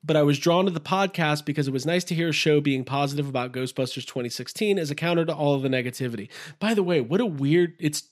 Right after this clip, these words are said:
now that's when you're finding it? Like, who's like, "I wanna find a positive Answer the Call podcast in two thousand twenty?" Uh, "The hosts are quick to jump into typical internet fanboy snark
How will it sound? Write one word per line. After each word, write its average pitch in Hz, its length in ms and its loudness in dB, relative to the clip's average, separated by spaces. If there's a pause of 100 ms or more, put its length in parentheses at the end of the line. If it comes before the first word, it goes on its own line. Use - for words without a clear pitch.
(100)
now 156 600 0
that's 190 240 0
when 226 140 2
you're 214 120 0
finding 220 380 -4
it? 247 180 -4 (220)
Like, 135 320 0 (520)
who's 226 240 2
like, 143 180 -2
"I 151 80 -6
wanna 208 220 0
find 156 180 -2
a - 40 -6
positive 151 460 2
Answer 151 220 2
the 123 80 -8
Call 135 260 -2
podcast 113 520 -6
in 107 60 -16
two 131 120 -8
thousand 127 320 -4
twenty?" 127 300 -4 (420)
Uh, 147 180 2
"The 147 120 2
hosts 247 400 2
are 180 40 0
quick 269 300 -4
to 185 80 -2
jump 185 320 2
into 156 160 0
typical 277 540 0
internet 180 360 4
fanboy 151 560 2
snark 127 560 0